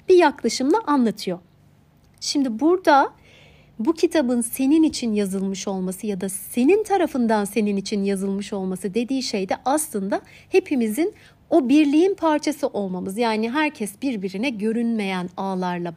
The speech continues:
bağlı. Ee, bu kitabın yazarıyla da bağlantımız var. Or-, ortak akılla da bağlantımız var. Bilinç dışında da böyle bir ortak alanımız var gibi gibi örnekler verebilirim. Şimdi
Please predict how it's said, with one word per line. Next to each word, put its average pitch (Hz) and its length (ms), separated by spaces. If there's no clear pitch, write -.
bağlı. 311 400
Ee, 220 320
bu 269 180
kitabın 277 420
yazarıyla 254 600
da 185 140
bağlantımız 190 880
var. 302 300
Or-, 277 360
ortak 262 380
akılla 240 400
da 196 120
bağlantımız 190 720
var. 247 280
Bilinç 269 400
dışında 247 500
da 202 240
böyle 214 240
bir 220 140
ortak 220 500
alanımız 190 580
var 302 140
gibi 269 340
gibi 277 300
örnekler 277 680
verebilirim. 202 540
Şimdi 311 500